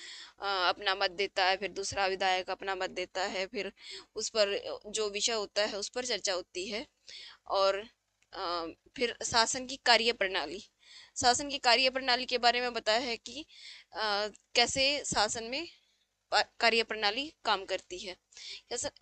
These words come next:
केवल विधानसभा में ही सरकार के काम के बारे में टीका टिप्पणी और सरकार की कार्यवाही करने की मांग नहीं की जा-, की जाती। आप नियमित रूप से जैसे अखबार हैं, टीवी चैनल हैं या फिर अन्य संगठन हैं, उनके द्वारा भी ये बातें करते हुए देखते हैं कि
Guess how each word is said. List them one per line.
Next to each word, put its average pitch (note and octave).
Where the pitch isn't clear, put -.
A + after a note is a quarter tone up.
केवल D#4+
विधानसभा C4
में C4+
ही C#4+
सरकार A#3+
के C4
काम A#3
के A#3+
बारे G#3+
में A#3+
टीका A#3
टिप्पणी G#3+
और A3
सरकार A3+
की B3+
कार्यवाही G#3
करने A3
की A3
मांग G#3
नहीं G3+
की D4+
जा-, C4
की -
जाती। D#3+
आप C4
नियमित C#4+
रूप D#4+
से D#4
जैसे D4
अखबार C4+
हैं, G#3+
टीवी D4
चैनल C4
हैं A#3
या A#3
फिर C4
अन्य C#4+
संगठन C4+
हैं, B3
उनके D#4+
द्वारा C#4
भी C#4
ये C#4
बातें C4
करते C4
हुए C4+
देखते A#3+
हैं B3+
कि B3